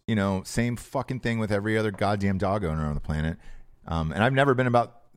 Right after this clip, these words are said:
this way about my dogs or my kids. I realize they're special to me, but they're not special to anybody else, so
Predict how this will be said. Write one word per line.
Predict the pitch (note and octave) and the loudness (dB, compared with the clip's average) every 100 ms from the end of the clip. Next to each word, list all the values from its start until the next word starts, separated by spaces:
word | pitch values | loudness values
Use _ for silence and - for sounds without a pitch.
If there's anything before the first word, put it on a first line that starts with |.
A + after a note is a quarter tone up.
| - _ _ | -20 _ _
this | F2 F2+ | -4 0
way | G#2 G#2 | 2 4
about | G2 G2 | 2 2
my | F#2 | 0
dogs | F2 F#2 A2 A#2+ - - | 2 4 2 0 -14 -4
or | F2+ A2 | 0 0
my | C3+ | -2
kids. | - B2 A#2 A2 - - _ - | 0 0 0 -6 -14 -20 _ -2
I | |
realize | F2 A2 G#2+ G#2+ - - - - - - | 2 6 6 4 -2 -10 -18 -16 -12 -10
they're | - E2+ | -6 -4
special | - G#2+ B2 | 0 2 2
to | B2+ | 0
me, | B2+ B2+ | 0 -2
but | - D#2+ | -4 -4
they're | D2+ | -2
not | D#2 | 0
special | - F#2 A2 | 0 0 0
to | |
anybody | A2 A#2 A#2 | 0 2 4
else, | G#2+ A2 | 4 2
so | - - F2 E2 | -6 -2 0 0